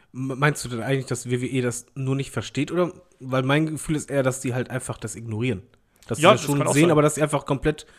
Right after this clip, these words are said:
Speaker 1: äh, ja, mit der Brechstange, dass diese Brechstangenmentalität, äh, sich irgendwie grad durchzieht wie sonst was bei, bei der zweiten Hälfte.
Speaker 2: Das kann auch total der Fall sein. Aber, äh, W W E muss halt irgendwann, also W W E, dann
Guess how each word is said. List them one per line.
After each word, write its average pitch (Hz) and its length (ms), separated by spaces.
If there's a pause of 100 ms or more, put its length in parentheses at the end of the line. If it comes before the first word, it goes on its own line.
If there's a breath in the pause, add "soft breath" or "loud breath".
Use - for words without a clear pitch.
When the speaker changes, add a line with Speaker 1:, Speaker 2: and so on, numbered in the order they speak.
(460 soft breath)
Speaker 1:
äh, 135 580
ja, 139 120
mit 131 220
der 151 60
Brechstange, 120 480
dass 123 220
diese 135 340
Brechstangenmentalität, 135 1080
äh, 120 180
sich 123 160
irgendwie 127 260
grad 123 340
durchzieht 143 380
wie 127 60
sonst 131 240
was 104 160
bei, 107 360
bei 113 140
der 107 120
zweiten 104 260
Hälfte. 104 320 (1700 loud breath)
Speaker 2:
Das - 460
kann 165 280 (120)
auch 202 320
total 170 400
der 170 120
Fall 269 260
sein. 127 320
Aber, 165 380
äh, 113 80 (560)
W 175 160
W 196 60
E 170 160
muss 165 300
halt 170 140
irgendwann, 165 560
also 143 420
W 147 100
W 156 60
E, 165 160
dann 147 720